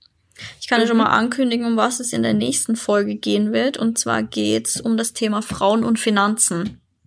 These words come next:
Speaker 1: Sehr wichtiges
Speaker 2: Also,
Speaker 1: Thema.
Speaker 2: alle Fragen, solltet ihr Fragen zum Thema Investment haben, zum Thema, pff,
Speaker 1: Frauen und
Speaker 2: Steuern,
Speaker 1: Finanzen.
Speaker 2: zum Thema, <laughs> ähm, ja,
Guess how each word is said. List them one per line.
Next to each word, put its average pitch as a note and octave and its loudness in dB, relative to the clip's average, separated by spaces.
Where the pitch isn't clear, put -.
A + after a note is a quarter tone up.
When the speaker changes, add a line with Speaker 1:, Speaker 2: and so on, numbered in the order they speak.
Speaker 1:
Sehr A3+ 4
wichtiges G3 0
Speaker 2:
Also, A3+ 0
Speaker 1:
Thema. F3 -6
Speaker 2:
alle D#4 0
Fragen, G#3 -2
solltet B3+ 0
ihr G#3+ 0
Fragen F3 -4
zum G#3 0
Thema F#3+ -4
Investment G3+ -2
haben, - -4
zum F#3+ -8
Thema, G3 0
pff, - -10
Speaker 1:
Frauen - -18
und G#3+ -6
Speaker 2:
Steuern, F#3+ 4
Speaker 1:
Finanzen. G#3+ 2
Speaker 2:
zum A3+ 0
Thema, G#3+ 0
<laughs> - -20
ähm, G#3 0
ja, G3 2